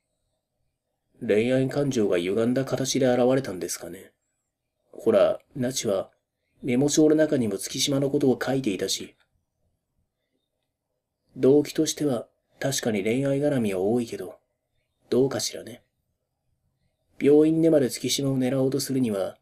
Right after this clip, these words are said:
少し理由が弱い気もするけど。水原は、ふとメモ帳の最後の文章を思い出した。あれは、そうだ。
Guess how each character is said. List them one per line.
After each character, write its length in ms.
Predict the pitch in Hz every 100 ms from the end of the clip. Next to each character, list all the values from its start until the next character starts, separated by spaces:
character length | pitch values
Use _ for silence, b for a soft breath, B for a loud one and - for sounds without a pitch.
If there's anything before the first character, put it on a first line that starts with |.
| _ _ _ _
少 300 | - - 139
し 140 | 113
理 100 | 101
由 160 | 120 139
が 80 |
弱 300 | 135 127 131
い 60 | 143
気 100 | 139
も 100 | 101
す 100 | -
る 80 | 107
け 100 | 101
ど。 140 | - - _ _ _ _ _ _ _ _ _ _ _ _ _ _ _ _ _ _ _ -
水 260 | 110 131
原 160 | 135 110
は、 320 | 92 92 92 - _ _ _
ふ 140 | -
と 100 | -
メ 100 | 120
モ 140 | 110 131
帳 180 | 139 139
の 100 | 135
最 200 | 147 151
後 100 | 120
の 80 |
文 200 | 107 113
章 220 | 110 - 104
を 100 | 92
思 160 | 98
い 40 | 104
出 120 | 107
し 80 | -
た。 180 | - - _ _ _ _ _ _ _ _ _ _ _ -
あ 120 | 104
れ 100 | 104
は、 260 | 107 104 - _ _ _
そ 260 | - - 113
う 20 |
だ。 160 | 78